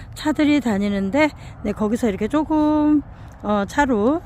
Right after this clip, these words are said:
이렇게 터널을 지나서 와요. 네, 터널을 지나서 이렇게 운전해서 올라오시면,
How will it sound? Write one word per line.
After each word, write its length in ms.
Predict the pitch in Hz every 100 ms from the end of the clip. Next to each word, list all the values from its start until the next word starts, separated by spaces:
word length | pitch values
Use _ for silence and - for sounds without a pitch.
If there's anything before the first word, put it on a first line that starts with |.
| - - - - -
이렇게 540 | 202 196 185 196 180 240
터널을 600 | - 359 370 349 330 320
지나서 480 | - 202 220 214 196
와요. 480 | 175 180 214 240 185 - - - - - -
네, 160 | - 175
터널을 420 | - 294 302 294 285
지나서 640 | - 190 185 180 302 254 170 - - - - -
이렇게 580 | 208 202 226 214 262 339 - -
운전해서 560 | 226 254 269 247 214 233
올라오시면, 1000 | 185 185 208 202 240 247 202 269 277